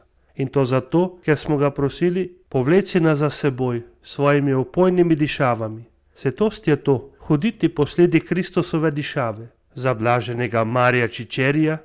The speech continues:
je bila poklicanost v sveto službo, za Armido Bareli je bil klic k laiškemu apostolatu. Dve leti je, odkar sem, dragi milanski verniki, bral homilijo vašega nadškofa, ki je vse spodbujal,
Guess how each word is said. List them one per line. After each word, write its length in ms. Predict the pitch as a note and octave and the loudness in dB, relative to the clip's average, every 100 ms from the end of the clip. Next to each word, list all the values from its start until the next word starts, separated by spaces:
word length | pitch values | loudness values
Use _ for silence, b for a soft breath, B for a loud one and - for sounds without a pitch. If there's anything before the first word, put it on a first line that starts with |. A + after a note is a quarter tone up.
| - | -10
je 80 | C3+ | -2
bila 240 | C#3 C#3+ | 0 0
poklicanost 800 | - C3+ F#3+ G3+ F3+ E3 D#3+ - | 0 -2 -2 -2 2 2 0 -2
v 40 | |
sveto 380 | D3 - F3+ F3 | -4 0 0 0
službo, 540 | D3 D#3 B2+ G2 - - _ - | -2 0 0 -2 -14 -18 _ -12
za 220 | B2+ C#3 A2+ | -2 0 0
Armido 460 | B2 C3 C3+ B2+ | -2 0 0 0
Bareli 580 | A#2+ B2+ C#3+ F#3 F#3 F#3 _ - | 2 4 6 4 2 -6 _ -4
je 100 | C3+ | 0
bil 180 | C#3 | 2
klic 320 | C3 G#3 G#3 - | 2 0 -4 -4
k 100 | D#3 | 0
laiškemu 580 | D#3 E3+ - E3+ E3 | 2 2 0 -2 2
apostolatu. 800 | D#3 D#3 D#3 - E3 C3+ G2+ - - _ _ _ | 2 0 -4 -2 -2 -2 -4 -12 -20 _ _ _
Dve 200 | B2 B2 | 2 4
leti 360 | C3+ D3 C#3 C3 | 6 4 2 0
je, 180 | A2+ G#2 | 2 0
odkar 480 | G#2 A2+ - A#2 | -6 -4 0 0
sem, 260 | A#2 B2+ A#2 | 0 -4 -2
dragi 360 | A2 A#2 A#2+ B2 | 0 2 2 0
milanski 580 | A#2 A#2 A#2+ - A#2+ | 0 2 0 -2 -4
verniki, 600 | A2+ C3 C#3+ D3 - B2+ B2 | 0 2 2 -2 -2 -6 -2
bral 260 | C3+ D#3+ | 2 2
homilijo 560 | D3+ - D3 C#3+ F3+ E3+ | 2 0 0 2 4 4
vašega 480 | C#3 D#3 - D3+ C#3+ | 4 2 0 -2 -2
nadškofa, 680 | C#3 C3+ - B2+ A2+ - A2 _ | -2 -4 -4 -4 -4 -8 -16 _
ki 140 | - | 0
je 80 | C3+ | 2
vse 280 | B2 - F#3+ | 2 0 -2
spodbujal, 720 | - - B2 B2+ E3 F3+ | 0 -2 -2 4 6 6